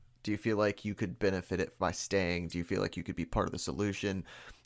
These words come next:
You and I are both very lucky in that we are white men. Um, w-, we wouldn't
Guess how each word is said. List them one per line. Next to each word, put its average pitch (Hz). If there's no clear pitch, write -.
You 131
and 147
I 143
are 117
both 113
very 107
lucky 101
in 101
that 92
we 92
are 87
white 87
men. 85
Um, 85
w-, 85
we 110
wouldn't 127